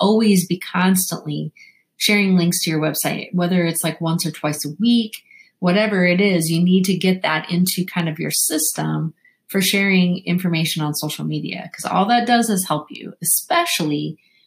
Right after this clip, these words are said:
when the terminology or the keywords that you use within your po-, the post itself actually pertain to the keywords that are on the page or in the blog post. So that is definitely one thing you wanna make sure you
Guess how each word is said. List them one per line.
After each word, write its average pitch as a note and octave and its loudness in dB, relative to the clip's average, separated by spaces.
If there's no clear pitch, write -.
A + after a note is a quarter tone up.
when F3+ 4
the F3 2
terminology G#3+ 2
or E3 -4
the D#3+ -6
keywords E3+ -4
that - -4
you F3 0
use E3 0
within F3+ 0
your D#3 -4
po-, - -6
the E3+ -6
post F3+ -4
itself E3 -2
actually F#3 -2
pertain F3+ -2
to F3+ 0
the D#3 -4
keywords D#3+ -2
that D3+ -2
are D#3+ -4
on D#3+ -2
the D#3 -4
page D#3 -2
or - -6
in D#3 -2
the D3 -2
blog D3 -6
post. - -8
So - -4
that G#3 2
is G3+ 4
definitely G#3 2
one F#3+ 4
thing F3 2
you F3 2
wanna E3 0
make D#3+ -4
sure D#3+ -4
you E3 -2